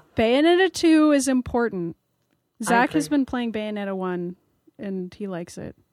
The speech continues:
Speaker 1: So, yeah. Bayonetta's for everyone. It's
Speaker 2: It's a
Speaker 1: accessible
Speaker 2: very
Speaker 1: to
Speaker 2: critical
Speaker 1: all.
Speaker 2: game. I was really surprised that Anita Sarkeesian was blasting it on Twitter.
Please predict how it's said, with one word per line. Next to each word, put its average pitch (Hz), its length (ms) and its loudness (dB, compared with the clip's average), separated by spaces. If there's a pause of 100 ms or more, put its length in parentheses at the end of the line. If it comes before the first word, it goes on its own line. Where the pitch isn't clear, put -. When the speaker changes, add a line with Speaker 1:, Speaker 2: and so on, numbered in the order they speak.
(200)
Speaker 1:
So, - 180 -14
yeah. 185 320 -8 (640)
Bayonetta's 302 400 2
for 302 100 -2
everyone. 180 540 -2 (720)
It's - 80 -14
Speaker 2:
It's 214 160 -6
a 254 60 2
Speaker 1:
accessible 175 220 0
Speaker 2:
very 170 160 6
Speaker 1:
to - 80 -8
Speaker 2:
critical 196 280 2
Speaker 1:
all. 170 120 4
Speaker 2:
game. 160 300 0 (440)
I 262 120 8
was 311 160 4
really 339 220 10
surprised 220 540 2
that 202 80 4
Anita 170 240 2
Sarkeesian 160 680 0
was 135 140 -6
blasting 147 500 -4
it 139 140 -8
on 143 160 -8
Twitter. 160 480 -8